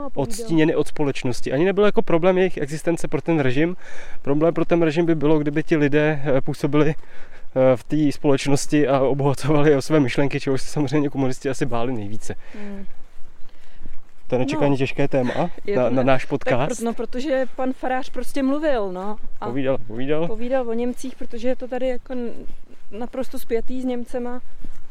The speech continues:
Speaker 1: A když byli vyhnáni, jak nám velmi důrazně řekl, aby jsme nepoužívali slovo odsunuti, že se odsunuje dobytek a ne člověk, tak bacha na to. Ne, z toho si fakt nedělám srandu.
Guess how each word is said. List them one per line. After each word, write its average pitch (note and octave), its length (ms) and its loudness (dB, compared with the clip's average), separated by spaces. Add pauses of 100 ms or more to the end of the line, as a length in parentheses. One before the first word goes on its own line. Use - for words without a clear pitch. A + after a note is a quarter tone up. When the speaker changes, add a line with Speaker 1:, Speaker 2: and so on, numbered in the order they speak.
Speaker 1:
A G#3 420 -4
když G3+ 200 -4
byli G#3+ 200 -4
vyhnáni, G3 580 -2
jak G#3+ 160 -12
nám G3 280 -4 (300)
velmi G3+ 320 -2
důrazně G#3 460 -2
řekl, G#3+ 260 2
aby G3+ 160 -2
jsme G#3+ 160 -2
nepoužívali G#3 600 -4
slovo A3+ 280 0 (640)
odsunuti, G#3+ 720 -2 (800)
že G3 60 -2
se - 140 -4
odsunuje G3+ 440 -4
dobytek G3+ 480 -2
a G3 60 -4
ne G3 240 -4 (260)
člověk, F3+ 540 -2
tak B3 140 -4
bacha G3 280 -6
na G3+ 160 -12
to. G#3+ 180 -2 (840)
Ne, A3 160 0
z - 20 -4
toho G#3+ 140 2
si D4 100 -2
fakt G#3+ 160 -6
nedělám G#3+ 320 0
srandu. G3 520 -2